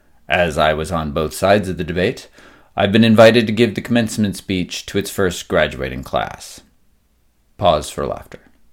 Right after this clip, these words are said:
Oh, sorry, I wa-, I wasn't meant to read that part out loud. Anyway, we proved them all, most of all me, wrong. Each of you here now, engineers and visionaries, clerics and anarchists,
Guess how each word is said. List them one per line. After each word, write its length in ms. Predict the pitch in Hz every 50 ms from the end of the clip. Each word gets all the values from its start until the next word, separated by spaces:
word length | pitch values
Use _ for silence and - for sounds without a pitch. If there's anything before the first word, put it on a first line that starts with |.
| _ _ _ _ _ _ _ _ _ _ _ _ _ _ _ -
Oh, 220 | 78 - - - - - - - - _ _ _ - _ - _ _ _ _
sorry, 300 | - - 65 - - - - _ _ _
I 80 | - -
wa-, 220 | 85 80 - - - _ _
I 160 | - 78 80
wasn't 260 | 73 71 71 71 62 60
meant 160 | 62 58 -
to 60 | -
read 160 | 53 60 57
that 180 | 58 - - -
part 180 | - - 50
out 140 | 50 - 50
loud. 360 | 50 50 50 50 - - - - _ _ _ _ _ _ _ _ _ - - - - _ _ _ _
Anyway, 580 | - 143 147 135 113 95 90 87 95 110 113 110 110 - - -
we 180 | 113 123 131
proved 300 | 127 - 143 143 135 117
them 140 | 127 127 123
all, 400 | 107 95 90 90 98 104 104 92 - -
most 300 | 98 98 98 87 - -
of 80 | 92 98
all 160 | 87 85 82
me, 480 | 87 87 90 82 71 67 73 80 98 - - - - -
wrong. 500 | - 92 90 78 64 - - - - - - - _ _ _ _ _ _ - _ _ _ _ _ _ _ _ _ -
Each 200 | 113 120 117 131
of 100 | 110 107
you 200 | 113 117 120 120
here 400 | 117 - - 110 110 113 117 113
now, 540 | 107 104 95 92 90 90 95 107 110 107 - - - - _ _ _ - -
engineers 580 | 95 95 92 87 87 95 92 90 92 92 90
and 120 | 101 101 92
visionaries, 680 | 101 92 85 87 87 85 78 76 80 90 98 - - - _ -
clerics 540 | - - - 98 98 98 101 104 - - -
and 120 | 104 - - -
anarchists, 640 | 92 87 85 85 - 92 95 - - - - -